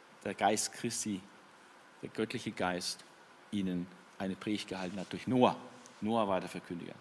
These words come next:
Und da gibt's eine riesen Auslegungsgeschichte dazu, wie sich das entwickelt hat und Argumente rauf und runter und so weiter. Ein Mitarbeiter, ein Schüler von uns hat mal da eine, äh,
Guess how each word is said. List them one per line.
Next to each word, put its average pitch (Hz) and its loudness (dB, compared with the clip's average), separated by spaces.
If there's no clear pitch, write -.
Und 113 6
da 110 10
gibt's 113 0
eine 131 6
riesen 127 2
Auslegungsgeschichte 127 2
dazu, 127 2
wie 120 0
sich 117 0
das 107 -2
entwickelt 117 -4
hat 117 -2
und 107 -2
Argumente 104 0
rauf 104 -2
und 104 -6
runter 110 -2
und 98 -4
so 101 -6
weiter. 98 -2
Ein 104 0
Mitarbeiter, 120 0
ein 104 -2
Schüler 147 2
von 107 4
uns - 0
hat - -2
mal 98 2
da 92 4
eine, 92 2
äh, - -8